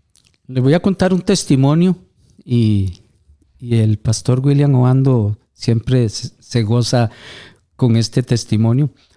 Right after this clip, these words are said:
Una vez salimos fuera del, del país y, pues, había un hermano que, que estaba y se sentía mal. Y como yo siempre ando en la maquinita, voy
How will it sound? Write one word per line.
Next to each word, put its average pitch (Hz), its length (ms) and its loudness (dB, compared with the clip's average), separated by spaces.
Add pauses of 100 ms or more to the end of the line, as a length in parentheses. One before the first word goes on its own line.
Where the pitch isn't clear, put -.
(180)
Una 175 200 0
vez 175 100 0
salimos 160 440 2
fuera 143 260 0
del, 123 380 0
del 127 240 -2
país 117 540 -2
y, 104 200 -2
pues, - 680 -12
había 104 420 -2
un 117 140 0
hermano 117 460 0
que, 98 340 -4 (440)
que - 80 -4
estaba 107 680 -2 (340)
y 98 340 -20 (420)
se - 280 -20
sentía 110 480 -4
mal. 123 360 0 (920)
Y 131 100 -6
como 113 220 0
yo 131 100 2
siempre 156 260 0
ando 170 160 2
en 175 60 0
la 175 80 0
maquinita, 170 720 -2 (520)
voy 147 600 0